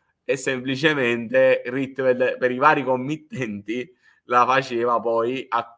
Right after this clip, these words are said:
come veniva richiesta, non era così legato. Però di questa sedia, per non, per andare lunghi su ogni sedia, quello che c'è da ricordare è proprio questo primo contatto tra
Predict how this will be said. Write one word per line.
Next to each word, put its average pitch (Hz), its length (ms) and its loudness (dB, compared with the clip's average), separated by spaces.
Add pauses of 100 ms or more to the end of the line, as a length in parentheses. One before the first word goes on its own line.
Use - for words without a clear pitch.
(160)
come 123 300 0
veniva 113 340 -2
richiesta, 110 600 -4
non 117 180 -6
era 110 220 -2
così 107 280 -10
legato. 107 520 -10 (300)
Però 165 280 4 (220)
di 123 140 -10
questa 165 400 0
sedia, 117 380 -2
per 113 120 -8
non, 131 340 -6
per 127 140 0
andare 156 340 2
lunghi 147 320 -2
su 127 140 -8
ogni 127 260 -6
sedia, 110 460 -8
quello 180 220 -4
che 139 120 -4
c'è - 160 -8
da 110 120 -6
ricordare 117 680 -4
è 123 80 -8
proprio 156 260 -4
questo 127 280 -8
primo 165 280 -2
contatto 117 680 -8
tra 127 280 -2